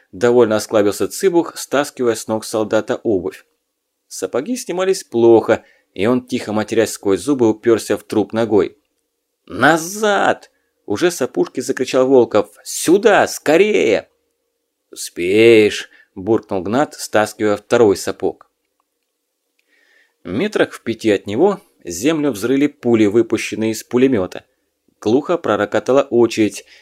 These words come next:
Немецкие грузовики уже втянулись на прямой участок дороги, и с них заметили происходящее. Гнат присел, потом, прихватив сапоги, шустро перепрыгнул через кювет и припустил к кустам.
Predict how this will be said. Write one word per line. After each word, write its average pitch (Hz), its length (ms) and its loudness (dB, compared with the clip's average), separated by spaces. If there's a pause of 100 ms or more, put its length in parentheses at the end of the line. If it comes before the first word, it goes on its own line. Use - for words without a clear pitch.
(120)
Немецкие 123 580 -4
грузовики 110 560 -2
уже 123 200 2
втянулись 117 500 -2
на 107 100 -4
прямой 107 380 0
участок 98 500 -4
дороги, 160 460 -4 (240)
и 104 100 -6
с - 160 -10
них 190 220 -8
заметили 131 540 -2
происходящее. 123 960 0 (800)
Гнат 190 360 -6
присел, 175 500 -2 (320)
потом, - 400 0
прихватив 113 540 0
сапоги, 113 480 -4
шустро 113 440 -4
перепрыгнул 123 540 0
через 104 260 -4
кювет 185 500 -4 (180)
и 214 160 -6
припустил 123 800 0
к - 100 -20
кустам. - 560 -4